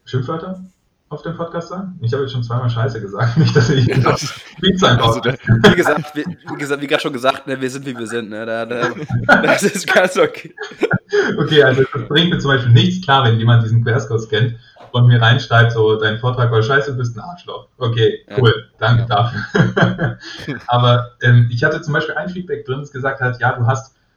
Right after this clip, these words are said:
Speaker 1: darüber geredet, dass du A, B, C machst, aber nicht einmal gesagt,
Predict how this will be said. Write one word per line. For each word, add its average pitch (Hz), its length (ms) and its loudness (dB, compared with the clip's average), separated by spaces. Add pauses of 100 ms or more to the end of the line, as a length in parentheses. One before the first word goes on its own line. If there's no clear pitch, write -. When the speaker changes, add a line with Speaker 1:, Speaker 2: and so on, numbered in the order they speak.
(340)
Speaker 1:
darüber 139 420 0
geredet, 123 400 2
dass 117 180 -2
du 123 120 -8
A, 120 200 2
B, 117 180 0
C 143 220 -8
machst, 120 320 -2
aber 120 160 -6
nicht 117 240 0
einmal 139 320 -4
gesagt, 117 320 2